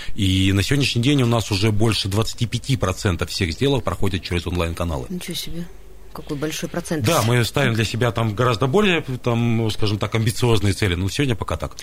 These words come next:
Speaker 2: Виктор, а кто оплачивает услуги риэлтора? Есть ли какая-то, какое-то, ну, такое устоявшееся понимание на рынке, я так понимаю, это чаще всего делает, э, продавец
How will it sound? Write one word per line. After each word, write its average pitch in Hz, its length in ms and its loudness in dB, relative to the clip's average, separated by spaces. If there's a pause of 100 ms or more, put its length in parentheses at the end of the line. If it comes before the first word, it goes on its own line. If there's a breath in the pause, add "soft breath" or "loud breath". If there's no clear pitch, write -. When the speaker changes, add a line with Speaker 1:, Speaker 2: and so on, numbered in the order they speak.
(300 loud breath)
Speaker 2:
Виктор, - 280 2
а 185 100 2
кто 311 300 0
оплачивает 247 500 2
услуги 202 300 0
риэлтора? 160 460 0 (500)
Есть 185 340 0
ли 214 60 0
какая-то, 202 400 0
какое-то, - 360 0
ну, 202 80 2
такое 170 380 0
устоявшееся 196 720 0
понимание 196 540 2
на 180 100 2
рынке, 202 280 0
я 175 60 2
так 165 120 -4
понимаю, 170 340 0
это 165 120 -2
чаще 190 320 0
всего 165 360 -2
делает, 165 640 0
э, 151 600 -2
продавец 170 600 -2